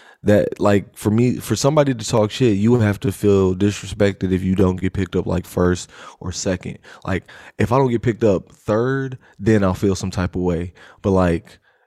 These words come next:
not third, but, like, fourth, fourth for sure. But if I get picked up last, like, all the way in my feelings. But I don't talk shit. Like, I'm not, I'm not, I'm not adept enough to be like,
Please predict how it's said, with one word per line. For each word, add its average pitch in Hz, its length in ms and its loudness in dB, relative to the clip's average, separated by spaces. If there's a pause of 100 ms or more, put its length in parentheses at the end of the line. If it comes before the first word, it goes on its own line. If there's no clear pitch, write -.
not 127 260 2
third, 95 320 4
but, 92 60 -2
like, 87 260 -2
fourth, 120 640 -2 (320)
fourth 127 360 2
for - 140 -8
sure. 87 360 0
But 87 140 -2
if 92 120 0
I 110 100 2
get 101 120 0
picked 117 180 0
up 90 140 0
last, 107 440 0
like, 87 200 -2
all 98 180 4
the 90 60 0
way 101 200 4
in 95 80 2
my 90 120 -2
feelings. 90 420 -4 (260)
But 107 120 0
I 131 100 4
don't 160 160 2
talk 127 220 0
shit. 101 260 -2
Like, 98 180 0
I'm 123 120 4
not, 127 200 2
I'm 110 120 0
not, 110 220 2 (120)
I'm 107 140 -2
not 110 260 0
adept 95 420 0
enough 92 280 -2
to - 120 -10
be 92 140 -2
like, 87 400 -4